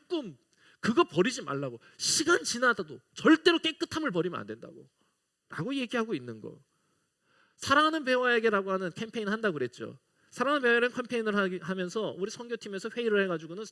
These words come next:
그 회의록을 올렸더라고요. 그리고 거기 보니까 캠페인의 목표, 목표가 마음에 들었습니다. "그래, 이게 목표지." 이랬어요.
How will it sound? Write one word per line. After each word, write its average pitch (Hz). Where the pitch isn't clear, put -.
그 214
회의록을 240
올렸더라고요. 147
그리고 226
거기 196
보니까 190
캠페인의 254
목표, 214
목표가 262
마음에 240
들었습니다. 190
"그래, 240
이게 175
목표지." 247
이랬어요. 135